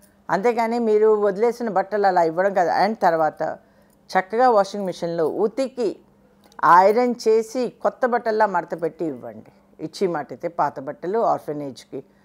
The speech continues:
చీరలు కూడా అంతే, అలాగే చెయ్యండి. So, ఆ, అంతేకాని మీరు తీసుకుని వెళ్ళి ఉ-, ఉతకకుండా ఆ బట్టలన్నీ బట్టలు అలా ఇవ్వకండి,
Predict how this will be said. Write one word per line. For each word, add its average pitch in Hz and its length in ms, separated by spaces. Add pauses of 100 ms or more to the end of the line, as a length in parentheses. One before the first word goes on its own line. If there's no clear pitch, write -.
(140)
చీరలు 220 440
కూడా 202 280
అంతే, 139 340 (520)
అలాగే 196 400 (100)
చెయ్యండి. 127 420 (840)
So, 240 160 (340)
ఆ, 160 380 (100)
అంతేకాని 170 720 (140)
మీరు 170 180
తీసుకుని 208 380
వెళ్ళి 202 380
ఉ-, 160 380 (220)
ఉతకకుండా 180 760 (580)
ఆ 165 140
బట్టలన్నీ 180 580
బట్టలు 185 400
అలా 151 260
ఇవ్వకండి, 139 720